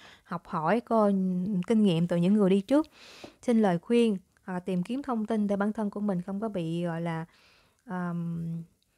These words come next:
dẫn dụ hoặc là bị thao túng ha. Ừm, một số bạn sẽ có sự chuyển nhà, chuyển chỗ ở hoặc là sẽ có sự, gọi là, đi đến một cái nơi nào đó yên tĩnh hơn.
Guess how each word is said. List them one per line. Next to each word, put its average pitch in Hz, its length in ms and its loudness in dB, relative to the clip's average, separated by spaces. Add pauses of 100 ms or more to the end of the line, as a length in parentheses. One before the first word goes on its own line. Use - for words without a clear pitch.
(440)
dẫn 202 340 -4
dụ 170 200 0
hoặc 175 120 -4
là 170 60 -4
bị 165 120 -4
thao 208 220 -6
túng 247 260 -6 (220)
ha. 202 300 -8 (1200)
Ừm, 185 480 -4
một 185 100 -4
số 262 160 -6
bạn 180 220 -2
sẽ 190 180 -6
có 240 160 -6
sự 180 240 -6
chuyển 185 220 -6
nhà, 202 200 -4
chuyển 175 240 -8
chỗ 202 140 -8
ở 170 280 -6
hoặc 214 180 -8
là 175 140 -6
sẽ 180 160 -12
có - 140 -10
sự, 170 220 -8
gọi 165 160 -6
là, 170 120 -4
đi 196 160 -2
đến 226 160 -4
một 226 100 -8
cái 220 120 -8
nơi 208 100 -4
nào 175 120 -4
đó 190 120 -6
yên 202 240 -6
tĩnh 175 220 -8
hơn. 202 280 -6